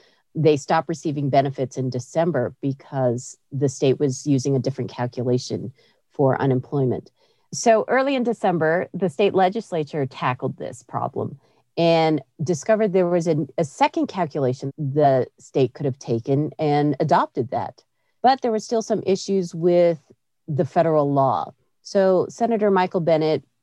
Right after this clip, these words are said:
on the urging of a lot of people on un-, unemployment, actually got this fed into the new stimulus package. And when that new covid relief plan passed,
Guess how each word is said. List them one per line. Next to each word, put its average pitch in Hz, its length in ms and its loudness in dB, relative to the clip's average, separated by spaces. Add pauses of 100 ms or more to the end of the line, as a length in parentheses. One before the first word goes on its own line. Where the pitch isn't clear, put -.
on 196 160 4
the 185 120 2
urging 208 380 0
of 143 80 -4
a 156 60 -4
lot 151 180 2
of 143 100 -2
people 214 360 0
on 143 180 -2
un-, 131 160 -4 (140)
unemployment, 147 720 0
actually 247 380 -2 (120)
got 220 220 0
this - 200 -4
fed 220 280 2
into 202 520 -2
the 180 340 -2
new 190 200 2
stimulus 180 760 -2
package. - 560 -10 (560)
And 151 520 4
when 185 340 2
that 185 280 2
new 185 240 0
covid 180 380 -2
relief 170 380 -2
plan 131 280 -2
passed, - 480 -8